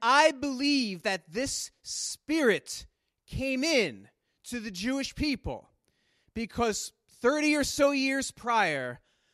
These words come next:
the Prince of Peace was on trial. And there was a man next to him named Barabbas, who was a revolutionary.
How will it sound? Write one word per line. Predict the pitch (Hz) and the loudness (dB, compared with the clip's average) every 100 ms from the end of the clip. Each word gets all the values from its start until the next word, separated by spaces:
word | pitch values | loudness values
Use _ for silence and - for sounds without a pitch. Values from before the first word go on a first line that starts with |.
| _ - | _ -12
the | 175 | -10
Prince | - 220 254 311 285 - | -10 -4 -2 -2 -4 -8
of | 277 214 | -10 -14
Peace | - 214 151 - - - _ _ _ - | -12 -10 -8 -10 -12 -14 _ _ _ -4
was | 190 185 - - _ _ _ | -2 -2 -6 -12 _ _ _
on | 202 202 185 | -2 -2 -2
trial. | - 214 214 190 127 101 - - _ _ _ _ _ _ _ _ _ - | -6 2 4 4 2 -6 -18 -20 _ _ _ _ _ _ _ _ _ -4
And | 196 208 | -2 2
there | 202 | 4
was | 185 | 4
a | 202 | -2
man | 196 233 269 247 | -2 -2 0 2
next | 262 - | 0 0
to | 220 196 | -6 -4
him | 190 185 | -4 -4
named | 185 190 185 165 | -2 -2 -4 0
Barabbas, | 202 202 220 220 139 - - - - _ _ _ _ _ - | 4 8 8 8 6 -8 -12 -12 -16 _ _ _ _ _ -4
who | 254 277 233 | 0 0 2
was | 277 294 254 220 - | 6 8 8 2 -4
a | 220 | -4
revolutionary. | 226 254 240 247 277 - 262 220 190 143 104 | 2 2 4 4 4 4 2 2 2 2 -4